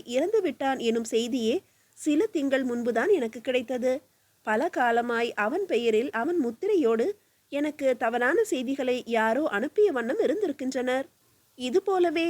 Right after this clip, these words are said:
அங்கே சோழ சக்கரவர்த்தியிடமும் நடந்திருக்க வேண்டும். ஒருபுறம் அக்ரலேகையின் பெயர் சொல்லி உங்களுக்கு பொய் செய்திகளை தந்தது போல, அங்கே யோகசாரர் மறைவை வைத்து மன்னர் மனதில் பெரும் பொய்யை நிலைநிறுத்தியாகிவிட்டது.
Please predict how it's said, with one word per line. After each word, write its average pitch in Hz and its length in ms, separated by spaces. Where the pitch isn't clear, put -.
அங்கே 277 380
சோழ 254 360
சக்கரவர்த்தியிடமும் 285 1000
நடந்திருக்க 320 500
வேண்டும். 254 380
ஒருபுறம் 247 600
அக்ரலேகையின் 262 840
பெயர் 254 300
சொல்லி 262 420
உங்களுக்கு 277 580
பொய் 240 280
செய்திகளை 262 520
தந்தது 254 400
போல, 269 220
அங்கே 277 340
யோகசாரர் 285 760
மறைவை 285 460
வைத்து 240 400
மன்னர் 320 380
மனதில் 277 500
பெரும் 294 300
பொய்யை 233 420
நிலைநிறுத்தியாகிவிட்டது. 269 1160